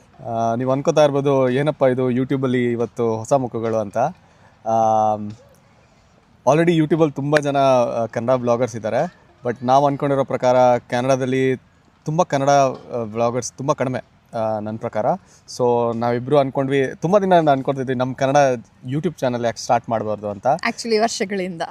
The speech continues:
Speaker 1: ವರ್ಷಗಳಿಂದ, actually, ಕರೆಕ್ಟ್. So ನಮ್ಮ, ಈ, ನಾವು ಸದ್ಯದಲ್ಲೇ ನಮ್ಮ YouTube ಚಾನೆಲ್, ಆ, ಸ್ಟಾರ್ಟ್ ಮಾಡ್ತಾ ಇದ್ದೀವಿ. Probably ಈ ವಿಡಿಯೋ ನೋಡೋಷ್ಟಕ್ಕೆ ನೀವು ನಮ್ಮ ಚಾನಲಲ್ಲೇ ನೋಡ್ತಿರ್ತೀರಾ.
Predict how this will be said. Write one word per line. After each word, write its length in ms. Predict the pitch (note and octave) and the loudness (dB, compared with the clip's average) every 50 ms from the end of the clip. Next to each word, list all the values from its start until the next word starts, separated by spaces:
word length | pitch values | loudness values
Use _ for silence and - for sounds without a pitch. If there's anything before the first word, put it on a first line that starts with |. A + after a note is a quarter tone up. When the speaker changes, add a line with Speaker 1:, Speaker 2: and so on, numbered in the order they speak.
| C#4+ D#4 - A2 | -6 -6 -4 -4
Speaker 1:
ವರ್ಷಗಳಿಂದ, 420 | A#2 A#2 - - A2 G#2 G#2 G2 G2 | -4 -4 -4 -4 -4 -4 -4 -6 -10
actually, 520 | - - - - - - - - - - | -10 -10 -12 -12 -12 -16 -16 -16 -10 -8
ಕರೆಕ್ಟ್. 280 | - A2 G#2 - _ _ _ - - - _ _ - - - | -6 -6 -6 -8 _ _ _ -20 -20 -20 _ _ -12 -2 2
So 260 | D#3+ C#3+ C3+ C3+ C3 | 4 6 6 4 4
ನಮ್ಮ, 220 | B2+ B2+ B2 B2+ B2+ B2+ B2 B2 A#2+ A#2+ A#2 A#2 A2+ - - C3 | 2 0 0 2 2 4 4 4 4 2 2 0 -2 -4 -6 -4
ಈ, 80 | B2 A#2+ A#2+ A#2 | -2 -2 -2 -2
ನಾವು 340 | A2+ A#2+ A#2+ A#2+ B2 B2 A#2+ | -2 -2 -2 -2 -2 -4 -6
ಸದ್ಯದಲ್ಲೇ 540 | - - C3 B2 C3+ D3 D3 C#3 C#3 C#3 C3+ | -4 -4 -4 -4 0 0 2 2 2 2 2
ನಮ್ಮ 180 | C3 B2 B2 | 0 -2 -2
YouTube 340 | A#2+ A#2+ A#2+ G#2+ C#3 B2 - | -4 -4 -4 -6 -6 -6 -4
ಚಾನೆಲ್, 540 | - A#2+ A#2 A#2+ A#2 A#2+ A#2 - - _ - | -6 -4 -4 -4 -4 -6 -8 -8 -12 _ -8
ಆ, 180 | A#2 A2 G#2+ | -6 -6 -6
ಸ್ಟಾರ್ಟ್ 300 | G#2 - - A#2+ A#2 - | -6 -4 -4 -4 -2 -2
ಮಾಡ್ತಾ 200 | B2+ A2 - - | -6 -6 -4 -4
ಇದ್ದೀವಿ. 140 | A#2+ B2 - | -6 -4 2
Probably 240 | - C3+ C#3 D#3 D3+ | 2 2 2 2 0
ಈ 40 | C#3 | 0
ವಿಡಿಯೋ 240 | C3 D#3+ F3+ F3 D#3+ | 2 2 2 4 4
ನೋಡೋಷ್ಟಕ್ಕೆ 460 | D3+ C#3+ C#3+ C#3 - - C#3 - C3+ | 2 2 0 0 -2 -4 -4 -2 -2
ನೀವು 160 | C3+ C3+ B2+ | -2 -2 -2
ನಮ್ಮ 160 | B2+ B2+ B2 | -2 -4 0
ಚಾನಲಲ್ಲೇ 440 | - C3 B2+ C3+ C#3 C3+ C3+ C3 C3 | 0 0 2 2 2 2 2 2 2
ನೋಡ್ತಿರ್ತೀರಾ. 580 | A#2+ A#2+ B2 A#2+ - C3 A2 - A2+ A2+ C3 | 0 0 -2 -4 -6 -10 -10 -4 -2 0 0